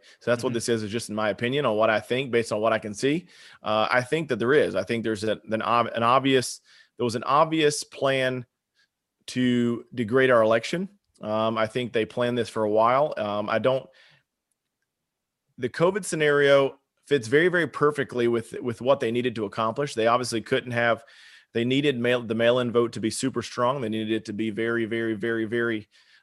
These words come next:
Speaker 1: uh, left-leaning. That was, there's no doubt about that. They needed that. Um, and, um,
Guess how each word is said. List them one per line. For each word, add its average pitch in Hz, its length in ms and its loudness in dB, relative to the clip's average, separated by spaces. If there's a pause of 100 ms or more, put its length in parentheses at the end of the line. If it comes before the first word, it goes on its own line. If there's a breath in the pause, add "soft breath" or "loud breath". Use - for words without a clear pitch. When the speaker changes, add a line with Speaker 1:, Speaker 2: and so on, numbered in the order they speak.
Speaker 1:
uh, 104 300 -2 (640)
left-leaning. 123 720 0 (400 soft breath)
That 117 160 -2
was, 113 180 -4
there's 113 160 -4
no 127 140 -2
doubt 117 160 4
about 110 280 0
that. 127 260 2
They 107 100 -2
needed 120 320 -2
that. 131 320 0 (100)
Um, 104 420 -6
and, 107 420 -8 (720)
um, 113 180 -6